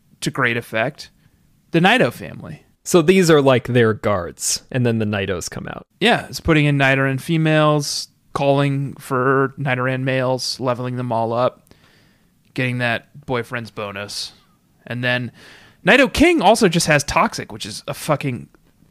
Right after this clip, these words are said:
Speaker 2: Yeah.
Speaker 1: great move.
Speaker 2: Yeah.
Speaker 1: Like, nobody was safe from this deck. Everyone was poisoned. Everyone was paralyzed.
Speaker 2: The Tangela thing is good. I had the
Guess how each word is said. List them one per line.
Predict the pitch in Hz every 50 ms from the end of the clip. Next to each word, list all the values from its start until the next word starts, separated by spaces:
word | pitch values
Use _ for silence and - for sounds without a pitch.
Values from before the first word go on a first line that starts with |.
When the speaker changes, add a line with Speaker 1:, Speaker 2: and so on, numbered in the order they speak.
| _ _
Speaker 2:
Yeah. | - 143 123 113 95 - -
Speaker 1:
great | - 147 127 147 185 214 202 120 117
move. | 147 175 170 123 - - - - - -
Speaker 2:
Yeah. | 127 117 120
Speaker 1:
Like, | 143 139 131 123 - - _ _ _ _ _ _ _ _ _ _ -
nobody | 151 180 214 262 269 277 254 214
was | 180 165 147 -
safe | - - 165 156 135 117 -
from | - - - - - 127 113 113 117
this | 110 107 - -
deck. | - 104 104 92 92 - - - - - _ -
Everyone | - 170 170 196 214 202 208 208
was | 202 196 -
poisoned. | - - 143 127 123 117 120 120 120 123 - - -
Everyone | 156 139 156 170 175 165 165 160
was | 156 151
paralyzed. | 147 - 131 113 104 101 95 98 101 98 98 95 - - - - _ _ _ _ _
Speaker 2:
The | - 151 143
Tangela | - - 190 214 240 254 240 214 175 -
thing | - 156 135 131
is | 123 117 110 -
good. | - 123 113 104 95 98 95 101 - - - - _ _
I | - 131 135
had | 135 151 147 139 117
the | 131 120 113